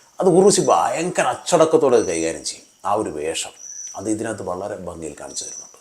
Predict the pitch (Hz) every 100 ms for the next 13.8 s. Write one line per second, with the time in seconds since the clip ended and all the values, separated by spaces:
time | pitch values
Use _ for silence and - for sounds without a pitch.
0 | _ _ _ _ _ - 147 175 170 143
1 | 135 101 - - _ - 90 104 95 90
2 | - - - - - - - _ _ _
3 | _ _ _ - 147 175 180 185 165 165
4 | 165 165 160 - 147 139 135 135 127 123
5 | 120 - - 113 117 127 _ _ _ 113
6 | 117 127 131 120 110 113 117 117 113 104
7 | 123 113 107 104 101 98 104 - 135 165
8 | 170 160 - - - - 143 147 143 135
9 | 135 127 110 - 110 104 - - - 76
10 | - _ _ - 147 165 156 131 139 156
11 | 156 143 107 107 117 117 101 101 110 101
12 | 92 90 90 - 107 - 117 107 98 85
13 | 71 64 - - - - -